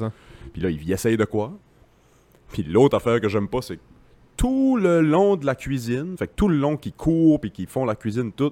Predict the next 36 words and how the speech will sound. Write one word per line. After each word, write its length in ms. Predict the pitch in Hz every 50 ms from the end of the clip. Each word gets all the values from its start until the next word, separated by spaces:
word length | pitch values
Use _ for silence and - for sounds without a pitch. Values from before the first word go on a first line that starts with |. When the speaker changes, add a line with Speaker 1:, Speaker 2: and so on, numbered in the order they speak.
| - _
Speaker 2:
tous 180 | - 147 - 123
les 120 | 110 104
chefs 200 | 101 - 135 -
sont 180 | - 104 92 87
comme, « 240 | - 92 85 80 85
Ah, 80 | 95
si, 240 | - - - 107 90 - - -
ça, 100 | - 131
ça 100 | - 120
va 100 | 107 113
être 40 | 104
de 40 | 107
la 60 | 104
merde, 340 | 104 107 107 107 107 104 101 101 - - - - -
ça, 180 | - - 120
c'est 100 | - 113
pas 140 | - - 101
bon, 320 | 92 101 101 104 104 101 98 - - -
ça, 160 | - - -
il 80 | 117 107
fait 100 | - 110
pas 120 | 87 110
bien 240 | 101 101 98 95 90
ça, 160 | - - 104 95 95 95 98 - _ _ _
ça, 140 | - -
Speaker 1:
Moi, 40 | 120
Speaker 2:
c'est 60 | 151
de 40 | 170
Speaker 1:
j'ai 80 | 101 104
Speaker 2:
la 60 | 101
Speaker 1:
trouvé, 120 | 98 98 98
Speaker 2:
merde. » 200 | 98 98 101 104 117
Speaker 1:
j'ai 80 | 131
trouvé 180 | 135 139 143 131
sévère, 380 | - 139 127 131 143 131 113
ouais. 120 | 110 113